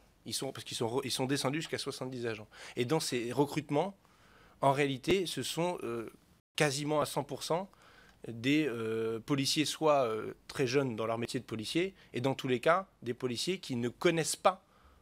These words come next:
ces secteurs de la délinquance financière. Et avec des postes vacants. C'est-à-dire qu'ils auraient, non, en théorie, ils devaient recruter plus que ça. Et ils n'ont pas eu de candidat.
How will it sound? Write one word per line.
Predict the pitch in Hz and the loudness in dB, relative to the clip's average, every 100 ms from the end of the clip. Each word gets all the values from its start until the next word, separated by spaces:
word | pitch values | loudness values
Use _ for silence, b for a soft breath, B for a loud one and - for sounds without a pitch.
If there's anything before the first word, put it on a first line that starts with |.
| b _ _ - | b _ _ -12
ces | 160 139 | -6 -4
secteurs | - 143 147 170 | 0 -2 2 2
de | 151 | 4
la | 120 | 0
délinquance | 123 131 131 151 | 2 0 0 -2
financière. | - 131 127 - 101 - B B B | -2 -4 -4 -6 -10 -14 B B B
Et | 127 | 4
avec | 131 180 | 4 4
des | 139 | 0
postes | 139 202 - | 0 0 0
vacants. | 139 156 160 143 - | 4 4 2 -12 -8
C'est-à-dire | 147 143 | -6 -4
qu'ils | 147 127 120 | -6 -6 0
auraient, | 135 131 | 0 0
non, | 123 | 2
en | 120 | 2
théorie, | - 131 175 | 4 2 2
ils | 165 | 0
devaient | 131 151 | 0 0
recruter | 143 139 135 180 | -2 -4 -4 -4
plus | 170 | -4
que | - 160 | -6 -4
ça. | 120 - _ b b b b b | -4 -6 _ b b b b b
Et | 123 | 0
ils | 135 | 2
n'ont | |
pas | 135 185 | 4 4
eu | |
de | 208 | 4
candidat. | 190 175 165 123 | -2 -2 0 -2